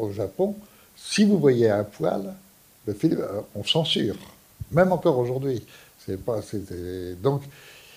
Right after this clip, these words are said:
il y a comme ça des, des conventions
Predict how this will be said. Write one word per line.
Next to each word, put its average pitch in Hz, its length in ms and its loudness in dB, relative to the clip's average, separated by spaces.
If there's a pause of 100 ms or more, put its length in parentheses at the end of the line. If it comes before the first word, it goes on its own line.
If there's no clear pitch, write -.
(240)
il 135 160 0
y 135 100 6
a 139 80 8
comme 135 200 2
ça 139 180 4
des, 101 800 -2 (400)
des 110 160 -4
conventions 139 1040 4